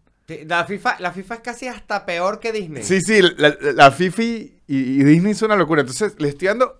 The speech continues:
Speaker 2: los minutos para que ustedes busquen el partido y lo pongan.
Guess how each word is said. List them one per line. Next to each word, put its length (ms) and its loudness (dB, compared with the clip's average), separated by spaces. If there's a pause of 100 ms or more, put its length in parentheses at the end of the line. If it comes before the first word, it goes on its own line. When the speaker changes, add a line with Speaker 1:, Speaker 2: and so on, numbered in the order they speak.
(160)
Speaker 2:
los 160 0
minutos 300 -4
para 80 -4
que 60 -6
ustedes 340 -4 (260)
busquen 380 2
el 200 0
partido 640 0 (500)
y 140 0
lo 180 2 (140)
pongan. 420 4